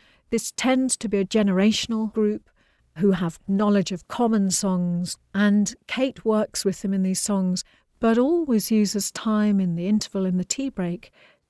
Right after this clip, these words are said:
to allow these people to talk about a memory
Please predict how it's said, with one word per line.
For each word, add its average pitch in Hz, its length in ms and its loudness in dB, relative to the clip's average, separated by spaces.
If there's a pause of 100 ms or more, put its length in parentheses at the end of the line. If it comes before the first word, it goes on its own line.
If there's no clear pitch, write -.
(120)
to - 320 0
allow 226 480 2
these 233 240 -2
people 214 360 -6
to - 160 -10
talk 285 480 -4
about 180 440 -6 (260)
a 202 120 0
memory 196 640 -2